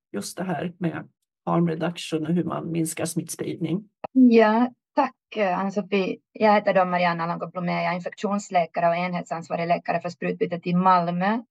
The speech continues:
Speaker 2: och, eh, biträdande smittskyddsläkare vid Smittskydd Skåne. Och i Skåne har vi försökt att bygga såna här, eh, bra plattformar för en överblick, men samtidigt bibehålla de låga trösklarna in i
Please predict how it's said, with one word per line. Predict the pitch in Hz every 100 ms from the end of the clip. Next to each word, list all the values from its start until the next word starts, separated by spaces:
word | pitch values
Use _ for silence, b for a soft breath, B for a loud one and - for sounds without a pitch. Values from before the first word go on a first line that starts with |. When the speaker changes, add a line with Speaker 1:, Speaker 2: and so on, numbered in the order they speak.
| -
Speaker 2:
och, | 196 170 - _ -
eh, | 170 175
biträdande | 180 170 175 170 165 156
smittskyddsläkare | 165 175 175 - - - 160 156 - 165 185 175
vid | 175 175
Smittskydd | 170 170 180 175
Skåne. | - 185 - 180 208 214 _ _ _ _ -
Och | 196
i |
Skåne | 180 196 196
har | 190 180
vi | 175
försökt | 175 185 180 -
att | 165
bygga | 175 170 - 160
såna | 165
här, | 156 156 156 - _ _ _ 156
eh, | 151
bra | 180 165 160
plattformar | - 180 190 - 185 170 156 160 -
för |
en | 175 165
överblick, | 190 190 180 160 170 85 -
men | 175 170
samtidigt | 160 165 165 160 -
bibehålla | 180 170 175 160 175 170
de | 165 - 180
låga | 180 180 180 180
trösklarna | - 190 180 - 170 170
in | 175 170
i | - 175